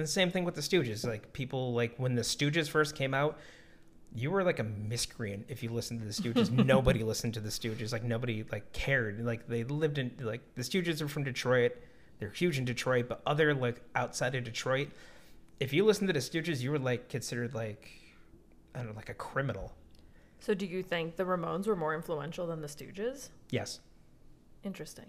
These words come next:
Speaker 1: A thousand percent.
Speaker 2: If they took their influence from the Stooges, though, can that count?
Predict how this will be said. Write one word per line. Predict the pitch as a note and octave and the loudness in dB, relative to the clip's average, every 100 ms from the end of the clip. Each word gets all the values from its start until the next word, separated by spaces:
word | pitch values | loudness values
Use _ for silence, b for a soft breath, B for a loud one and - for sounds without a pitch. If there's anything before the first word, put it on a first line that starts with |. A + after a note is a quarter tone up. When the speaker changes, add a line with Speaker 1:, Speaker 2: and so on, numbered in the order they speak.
| - | -4
Speaker 1:
A | |
thousand | - A#2 G#2+ | 2 2 0
percent. | - G#2+ | -2 -2
Speaker 2:
If | - | -2
they | F#3+ F#3+ | 0 -2
took | F3+ G3 | 0 -2
their | F3 - | -2 -2
influence | F#3+ F#3 F3+ F3+ | -2 -2 -4 -4
from | E3 | -6
the | D#3 | -8
Stooges, | - A3 E3+ D#3 | -6 -4 -4 -8
though, | - D3+ F#3+ - b b b b b - | -8 -6 -8 -10 b b b b b -12
can | - | -6
that | E3 - | -4 -6
count? | D3+ C3+ A3 | -6 -6 -8